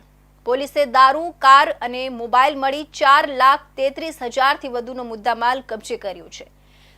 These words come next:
બંને આરોપીઓ અગાઉ પણ અનેક ગુનામાં ઝડપાઈ ચૂક્યા છે. સુરત શહેરમાં દારૂના ધંધા સામે પોલીસ સતત પગલાં લઈ રહી છે. તાજેતરમાં ઉત્તરાયણ પોલીસે બાતમીના આધારે મોટું ઓપરેશન ચલાવી કારમાંથી લાખો રૂપિયાનો દારૂનો જથ્થો ઝડપી પાડ્યો છે.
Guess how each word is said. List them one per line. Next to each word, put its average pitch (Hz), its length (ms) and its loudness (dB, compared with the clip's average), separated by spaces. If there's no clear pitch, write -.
બંને 233 180 -4
આરોપીઓ 339 460 4
અગાઉ 311 460 6
પણ 330 160 0
અનેક 302 340 -4
ગુનામાં 262 500 -4
ઝડપાઈ 262 420 -4
ચૂક્યા 254 380 -14
છે. - 160 -20
સુરત 381 320 4
શહેરમાં 330 540 0
દારૂના 294 420 2
ધંધા 277 400 4
સામે 294 360 2
પોલીસ 294 500 2
સતત 277 340 2
પગલાં 233 320 2
લઈ 190 160 2
રહી 180 260 -4
છે. - 320 -4
તાજેતરમાં 330 800 0
ઉત્તરાયણ 285 400 2
પોલીસે 294 520 2
બાતમીના 247 560 2
આધારે 262 540 0
મોટું 294 400 4
ઓપરેશન 262 640 2
ચલાવી 277 500 2
કારમાંથી 277 720 2
લાખો 240 480 2
રૂપિયાનો 262 540 2
દારૂનો 247 480 2
જથ્થો 226 420 2
ઝડપી 240 380 2
પાડ્યો 185 340 -2
છે. - 320 -4